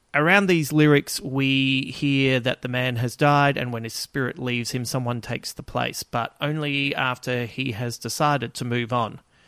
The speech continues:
Throughout this next part of the song, his followers sing for the preacher as he tells us over and over what he's not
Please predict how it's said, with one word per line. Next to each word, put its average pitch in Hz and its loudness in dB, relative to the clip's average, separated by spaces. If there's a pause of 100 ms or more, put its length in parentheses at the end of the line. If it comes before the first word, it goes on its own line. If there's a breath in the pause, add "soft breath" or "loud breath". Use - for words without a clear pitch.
(600 soft breath)
Throughout 170 6
this - -2
next - -2
part 147 2
of 139 -10
the 135 -6
song, 143 0
his 131 -4
followers 147 2
sing 151 0
for 127 -6
the 120 -6
preacher 139 -4
as 120 -6
he 123 -10
tells 143 -4
us 120 -6
over 143 2
and 123 -2
over 123 -2
what 123 -4
he's 120 -8
not 127 0